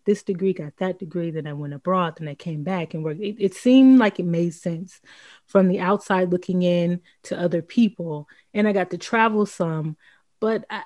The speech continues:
I f-, at that time in my life, I just felt like I was just going through the motions of life.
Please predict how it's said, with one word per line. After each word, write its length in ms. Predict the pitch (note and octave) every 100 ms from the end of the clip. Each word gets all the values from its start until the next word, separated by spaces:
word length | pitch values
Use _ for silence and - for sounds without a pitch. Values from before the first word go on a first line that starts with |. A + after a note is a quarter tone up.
| -
I 100 | A3+
f-, 220 | - - _ _ _ _ _ _ A3+
at 120 | A#3+
that 140 | C4+ C4+
time 280 | A#3 B3 B3+
in 80 |
my 140 | A#3+ G#3+
life, 360 | F#3+ F#3+ F#3+ -
I 140 | G3
just 260 | E3+ G3 -
felt 380 | - G3 G3 F3
like 400 | F3 D#3+ D#3 -
I 120 | F3+
was 160 | F#3 F#3
just 260 | F#3+ - -
going 380 | D#3 E3 F3
through 160 | E3+ F3+
the 100 | D#3
motions 640 | D3 D3 D#3+ D3+ - D#3
of 120 | C#3+ C3+
life. 280 | C3+ C3